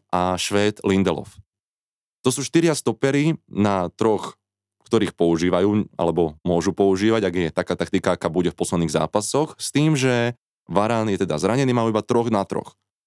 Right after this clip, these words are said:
Hovorí sa o tom, že by tam mohol hrať Wan-Bissaka. Čo si myslíš, že by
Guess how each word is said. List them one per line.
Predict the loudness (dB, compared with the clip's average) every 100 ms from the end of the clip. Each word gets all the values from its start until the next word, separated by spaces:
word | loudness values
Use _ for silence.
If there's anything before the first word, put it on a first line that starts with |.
| -2
Hovorí | 0 2 0
sa | 2
o | 0 2
tom, | 0
že | 0
by | 0
tam | 0 0
mohol | 0
hrať | 0 -2
Wan-Bissaka. | -2 -2 0 -4 -6 _
Čo | -2
si | 0 0
myslíš, | 0 0 0
že | 2
by | 2